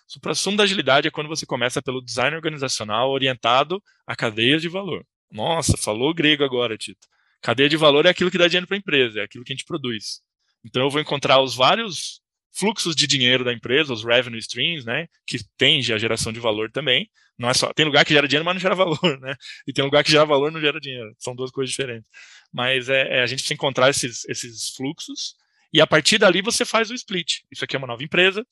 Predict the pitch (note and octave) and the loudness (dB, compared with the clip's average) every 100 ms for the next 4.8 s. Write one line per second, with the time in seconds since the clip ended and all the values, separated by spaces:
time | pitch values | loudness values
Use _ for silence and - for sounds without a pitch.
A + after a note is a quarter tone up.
0 | _ _ - - A#2 A2+ B2 D#3 D#3+ E3+ | _ _ -18 -12 -10 -8 -6 2 4 4
1 | F#3 - _ - F3 G#3 - F3 E3 D3+ | 0 -12 _ -6 4 4 4 2 0 -2
2 | D3 C3+ B2 F#3 F#3 G#3+ G#3 A#3 A#3+ A3+ | -4 -4 -2 -2 -2 -6 -6 -8 -8 -6
3 | G#3 G#3 - _ _ - F#3+ G3+ B3 F#3+ | -4 -4 -4 _ _ 0 2 2 0 2
4 | E3+ F#3 G#3 G3+ - A#3 F#3 | 0 -4 -8 -6 -8 -4 -4